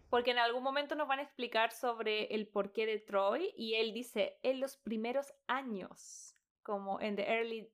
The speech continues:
years". So, yo creo que él lleva muchísimo tiempo ahí, eh, y viene un momento me-, que me encanta porque viene la explicación un poco, eh,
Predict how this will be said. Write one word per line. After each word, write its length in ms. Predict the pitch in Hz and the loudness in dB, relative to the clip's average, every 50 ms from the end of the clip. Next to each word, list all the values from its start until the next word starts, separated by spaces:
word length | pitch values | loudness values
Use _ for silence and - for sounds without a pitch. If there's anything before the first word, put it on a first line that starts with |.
| - 208 202 | -20 -16 -10
years". 640 | 214 220 220 202 - - - - - - - - _ _ _ - - - - - _ | -6 -4 -4 -4 -4 -6 -8 -12 -16 -18 -20 -20 _ _ _ -20 -20 -20 -20 -20 _
So, 160 | - - 240 | -2 0 2
yo 160 | 233 240 233 | 4 4 6
creo 220 | 240 247 240 233 240 | 6 6 4 4 4
que 80 | 247 | 2
él 80 | 233 226 | 0 2
lleva 240 | 226 226 220 214 214 | 2 2 4 2 2
muchísimo 800 | 208 208 208 208 - - 233 220 - - 233 220 220 220 - - - _ | 0 -2 -6 -6 -6 -8 -10 -10 -10 -10 -10 -6 -6 -6 -6 -8 -10 _
tiempo 560 | - 220 208 208 208 202 - - 202 202 - - | -4 -2 -2 0 -2 -4 -2 -2 -2 -2 -2 -2
ahí, 500 | - 196 190 196 202 196 202 214 - - _ - | -2 0 0 0 0 -2 -2 -4 -4 -6 _ -2
eh, 560 | 208 208 202 196 190 185 185 185 185 185 185 _ _ _ _ _ _ _ _ _ _ _ _ _ _ _ - | 0 0 0 0 -2 -4 -6 -6 -8 -8 -10 _ _ _ _ _ _ _ _ _ _ _ _ _ _ _ -4
y 220 | 247 247 240 233 220 | -2 -2 -2 0 2
viene 160 | 294 349 415 | 2 4 4
un 60 | 415 | 4
momento 520 | 403 359 370 381 370 392 403 370 - - - - - | 4 4 4 4 6 6 6 6 4 2 -4 -8 -4
me-, 340 | 247 247 269 262 254 - - | -2 0 0 0 -2 -4 -6
que 120 | - 285 | -8 -6
me 100 | 269 269 | -6 -6
encanta 720 | 262 262 - _ - 294 285 311 339 339 - - 370 359 359 | -8 -10 -12 _ -2 -2 -2 -2 -2 -4 -4 -2 -2 -2 -2
porque 680 | 330 311 - - _ 269 262 247 240 240 - - _ - | -4 -6 -6 -8 _ -10 -10 -8 -6 -8 -8 -8 _ -14
viene 540 | - 220 226 269 269 277 285 302 320 302 - | -10 -6 -4 -2 0 0 2 2 2 2 0
la 200 | - 226 226 220 | 0 2 2 2
explicación 1000 | 214 214 - - - _ _ _ - 233 226 220 214 - 208 208 208 - 240 233 254 | 2 0 -4 -12 -20 _ _ _ -8 -4 -4 -2 0 0 -2 -2 -2 -2 -2 -2 -2
un 100 | 277 285 - | -2 -6 -4
poco, 520 | _ 285 285 285 294 302 311 339 359 415 - - - _ _ _ _ _ _ _ _ _ _ _ _ - | _ 2 2 4 4 6 6 6 6 4 2 -2 -8 _ _ _ _ _ _ _ _ _ _ _ _ -2
eh, 260 | - 214 208 202 202 | 2 4 6 6 6